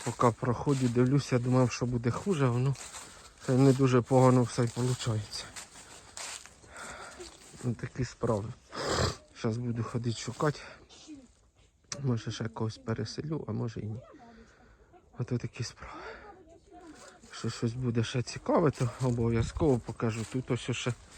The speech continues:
одна метка стоїть, щоб переселять. Друга метка, третя метка.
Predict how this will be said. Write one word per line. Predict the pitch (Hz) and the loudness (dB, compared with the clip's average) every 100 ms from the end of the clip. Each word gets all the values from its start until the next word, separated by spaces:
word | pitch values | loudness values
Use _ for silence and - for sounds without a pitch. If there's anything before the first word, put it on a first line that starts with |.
| - - - - | -20 -18 -16 -10
одна | - 120 151 170 | -4 4 6 8
метка | 170 160 - 156 | 8 6 2 -2
стоїть, | 147 - 165 147 | -2 0 2 2
щоб | 156 | -2
переселять. | 131 156 151 - 156 147 151 147 - - - - - - - - | -2 0 0 2 4 6 6 4 -2 -18 -20 -20 -18 -18 -20 -10
Друга | 117 120 156 160 151 | -4 2 6 8 8
метка, | 151 143 135 - - 123 | 8 8 6 2 -2 0
третя | 131 151 160 - | 4 4 4 4
метка. | 143 135 127 - 131 | 4 4 2 -2 -6